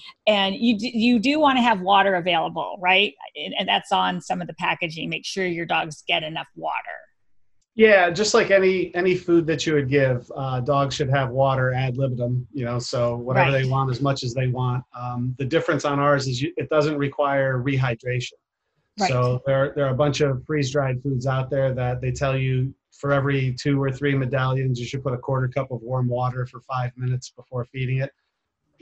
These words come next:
Speaker 2: Ours doesn't need that.
Speaker 1: The reason I really wanna talk to you about this is 'cause it comes up so frequently, digestive issues, when I'm doing a scan and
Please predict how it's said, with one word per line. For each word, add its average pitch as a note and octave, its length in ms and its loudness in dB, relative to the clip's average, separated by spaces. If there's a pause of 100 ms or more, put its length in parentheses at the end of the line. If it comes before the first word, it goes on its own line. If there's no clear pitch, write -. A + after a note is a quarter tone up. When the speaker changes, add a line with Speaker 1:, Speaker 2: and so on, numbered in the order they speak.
(180)
Speaker 2:
Ours C3+ 220 -2
doesn't B2+ 260 -2
need A#2+ 200 -4
that. A#2+ 240 -14 (240)
Speaker 1:
The A3 120 -2
reason C#4+ 500 0
I G3 480 0 (520)
really F#3 320 0
wanna F3 260 -2
talk E3 340 -6
to E3+ 100 -12
you D#3+ 240 -6
about D#3+ 420 -4
this E3 300 -8
is F3 160 -8
'cause F#3 360 -6
it G3+ 180 -4
comes C4 360 2
up F#3+ 240 0 (300)
so A3 640 -2 (160)
frequently, F3+ 680 -8
digestive E3 640 -8
issues, E3 320 -10
when F3 80 -6
I'm E3+ 140 -6
doing F3+ 280 -4
a E3+ 60 -8
scan F3 640 -4 (480)
and F3+ 420 -4